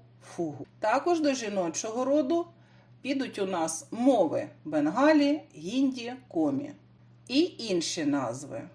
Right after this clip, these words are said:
альма-матер, авеню, бере, сорт груші, боржомі, кольрабі, салямі, бері-бері, страдиварі, цеце, окапі, капітель, інженю.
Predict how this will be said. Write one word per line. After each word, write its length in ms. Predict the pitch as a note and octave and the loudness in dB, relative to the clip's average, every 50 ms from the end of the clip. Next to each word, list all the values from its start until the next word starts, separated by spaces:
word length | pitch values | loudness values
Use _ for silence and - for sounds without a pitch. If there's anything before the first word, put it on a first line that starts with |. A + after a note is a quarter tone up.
| - - - | -20 -6 0
альма-матер, 1000 | D4 E4+ E4+ C#4 G3+ D#3+ D3+ D3+ D#3+ E3+ F3+ G3+ G3+ G3 G3 - F#3+ F#3 - - | 2 4 4 4 4 2 0 0 0 0 2 2 2 2 2 2 2 2 2 2
авеню, 720 | - D#4 D4 B3 A3+ G3 F#3 F3+ F#3 G3 G3+ G3+ G3 F#3+ | 2 2 2 2 -2 -4 -2 -2 -2 -2 -2 -2 -2 -2
бере, 720 | F#3+ F3 E3+ F#3+ G#3+ A#3 A3+ A3 A3 G#3 G3+ G3+ G3 G3+ - - - - - - - - - - | -4 0 0 2 2 4 4 4 4 6 6 4 4 2 -4 -14 -20 -20 -20 -20 -20 -20 -16 -14
сорт 360 | - - A3 G#3+ G#3 G3 F#3 | -8 -4 -4 -4 -4 -4 -6
груші, 480 | G3 F3+ F#3+ G3+ G3 F#3+ F#3+ - - F3 | -6 -4 -2 -2 -2 -2 -4 -4 -4 -4
боржомі, 800 | F#3 G3+ D4 E4 D#4 A3+ F#3 F3 G#3 A3+ A#3+ A3+ A3 G#3+ G#3 G#3 - | 0 0 2 2 2 0 -2 -4 -4 -2 -2 -2 -2 -4 -6 -6 0
кольрабі, 680 | - E4+ D#4+ C4+ G#3 F#3 F#3+ G3+ G3 F#3+ F#3 F#3 F3+ F#3 | 2 4 4 4 6 6 6 6 6 4 4 2 -2 -2
салямі, 840 | - - B3 B3+ B3 A3 G3 G3 G3 F#3+ F#3 F3+ F3+ F3 F3 E3+ F3 F3+ | -2 0 0 0 2 2 2 4 4 2 0 0 -2 -4 -4 -6 -4 2
бері-бері, 720 | A#3 C4+ C#4+ C4 A#3+ G3 F3 F#3 F#3 F#3+ F#3 F3+ F3 F3 | 2 4 4 4 0 -2 0 2 4 6 4 4 2 0
страдиварі, 880 | F3+ - - - C4 C4+ C4 A#3+ A3+ F#3+ F3+ F3+ F#3 F3+ F3 E3+ E3 E3+ | -2 -4 -4 -2 -2 -2 -2 -4 -6 -2 0 2 2 4 2 2 0 -2
цеце, 800 | E3+ - - C#4+ C#4 C#4 - - - F#3 F#3+ G3 F#3+ F3+ E3 - - | -4 -2 0 0 0 0 -2 -4 0 0 2 4 4 4 4 2 0
окапі, 680 | - D#3 E3 - - G3+ G3+ G3 G3 F3+ F3+ - E3 E3 | -2 -2 -2 -2 -2 2 4 4 4 4 2 0 -4 -6
капітель, 1000 | - - C#4 C4+ C4+ - - A3 G#3+ G#3 - - - F#3+ F#3+ F#3+ F#3+ F#3 F#3+ F#3+ - - - - - - - - - - _ | 0 0 0 0 0 -2 -10 -10 -10 -10 -14 -4 2 4 6 6 6 6 4 -2 -8 -14 -20 -20 -20 -20 -20 -20 -20 -20 _
інженю. 880 | - A#3+ A#3+ A3 G#3 F#3 F3 E3+ E3+ D#3+ E3 E3+ F3+ G#3 C4 D#4 F4 | -8 -8 -6 -6 -6 -8 -6 -4 -2 -2 -2 -2 0 4 4 4 4